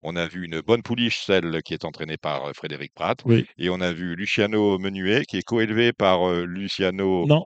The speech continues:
Speaker 2: il,
Speaker 1: euh,
Speaker 2: oui, par le, c'est par Monsieur
Speaker 1: par le,
Speaker 2: Menuet.
Speaker 1: par l'écurie des
Speaker 2: Oui.
Speaker 1: Charmes, et par
Speaker 2: Non, par
Speaker 1: Monsieur
Speaker 2: Monsieur
Speaker 1: Menuet.
Speaker 2: Menuet.
Speaker 1: Et c'est, je crois qu'ils sont coéleveurs, non ?
Speaker 2: Non, non, c'est
Speaker 1: Non.
Speaker 2: Monsieur, non, non, c'est
Speaker 1: Euh,
Speaker 2: Monsieur Urano.
Speaker 1: Monsieur Menuet est l'éleveur,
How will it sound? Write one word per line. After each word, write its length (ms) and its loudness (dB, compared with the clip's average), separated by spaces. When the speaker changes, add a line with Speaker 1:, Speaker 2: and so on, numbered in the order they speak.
Speaker 2:
il, 160 -2
Speaker 1:
euh, 100 -8
Speaker 2:
oui, 200 4
par 200 0
le, 380 2
c'est 220 -8
par 100 0
Monsieur 140 4
Speaker 1:
par 120 6
le, 80 6
Speaker 2:
Menuet. 120 6
Speaker 1:
par 100 8
l'écurie 320 2
des 80 6
Speaker 2:
Oui. 100 8
Speaker 1:
Charmes, 380 6
et 120 -2
par 180 6
Speaker 2:
Non, 60 4
par 120 8
Speaker 1:
Monsieur 260 6
Speaker 2:
Monsieur 0 -
Speaker 1:
Menuet. 0 -
Speaker 2:
Menuet. 260 6
Speaker 1:
Et 220 0
c'est, 220 0
je 60 -6
crois 120 -6
qu'ils 120 -8
sont 120 -2
coéleveurs, 420 2
non ? 220 -6
Speaker 2:
Non, 180 8
non, 280 6
c'est 220 8
Speaker 1:
Non. 80 6
Speaker 2:
Monsieur, 360 4
non, 160 2
non, 200 2
c'est 280 4
Speaker 1:
Euh, 100 0
Speaker 2:
Monsieur 600 2
Urano. 160 6
Speaker 1:
Monsieur 180 8
Menuet 380 8
est 40 6
l'éleveur, 640 6